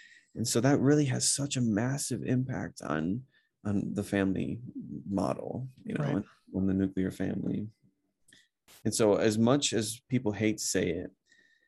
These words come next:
Speaker 1: men need to be men. Men need to be fathers. They need to be masculine, not in the sense of a beard and a flannel shirt and chopping wood outside, but, like, you need to just lead and to love,
Speaker 2: Mm-hmm.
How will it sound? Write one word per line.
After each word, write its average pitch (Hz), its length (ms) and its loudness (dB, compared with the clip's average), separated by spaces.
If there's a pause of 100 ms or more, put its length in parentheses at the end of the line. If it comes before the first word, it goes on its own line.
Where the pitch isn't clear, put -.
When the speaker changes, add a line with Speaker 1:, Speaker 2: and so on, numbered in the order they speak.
(120)
Speaker 1:
men 107 360 2
need 113 340 2
to 101 80 -4
be 95 140 0
men. 73 460 -4
Men 101 200 4
need 110 160 4
to 101 60 -2
be 98 120 2
fathers. 123 640 0
They 101 100 0
need 101 180 0
to 98 60 -2
be 98 200 0
masculine, 98 920 -2
not 113 160 4
in 117 60 -2
the 107 80 0
sense 95 320 0
of 92 120 -4
a 98 80 0
beard 95 440 2
and 92 160 0
a 90 40 -6
flannel 95 340 0
shirt 95 420 0
and 95 140 -6
chopping 101 360 0
wood 104 140 4
outside, 95 580 0
but, 98 120 -4
like, 98 280 0 (600)
you 107 140 0
need 123 200 4
to 127 80 -2
just 101 240 -4
lead 104 680 -2
and 104 160 -6
to 98 100 -2
love, 95 540 0 (280)
Speaker 2:
Mm-hmm. 151 240 4